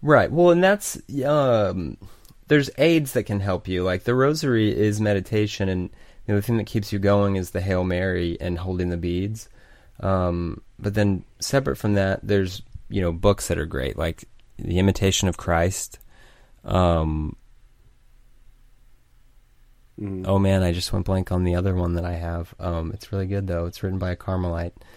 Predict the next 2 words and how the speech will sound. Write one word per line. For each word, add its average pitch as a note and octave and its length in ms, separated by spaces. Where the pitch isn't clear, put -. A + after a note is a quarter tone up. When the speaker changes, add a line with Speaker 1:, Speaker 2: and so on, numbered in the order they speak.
Speaker 1:
Um, E2+ 560
the, G2 760